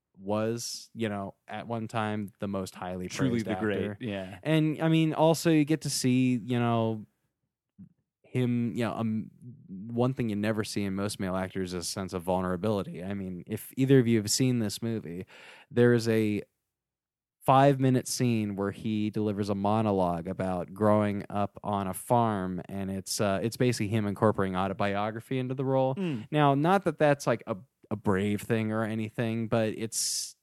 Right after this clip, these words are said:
Speaker 1: it's interesting how he can create concrete parallels, uh, of his, of his,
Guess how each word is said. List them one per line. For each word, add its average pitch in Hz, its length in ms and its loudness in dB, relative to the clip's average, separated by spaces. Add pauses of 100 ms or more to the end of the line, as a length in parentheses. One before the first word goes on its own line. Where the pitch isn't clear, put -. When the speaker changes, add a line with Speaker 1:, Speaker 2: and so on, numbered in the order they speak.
(500)
Speaker 1:
it's 131 240 -6
interesting 143 580 -4
how 117 320 0
he 113 180 -4
can 107 200 -8
create 98 460 -6 (640)
concrete 127 580 -2
parallels, 110 880 0
uh, 101 340 -4
of 110 180 -6
his, 107 180 -8 (180)
of 107 160 -10
his, 104 240 -10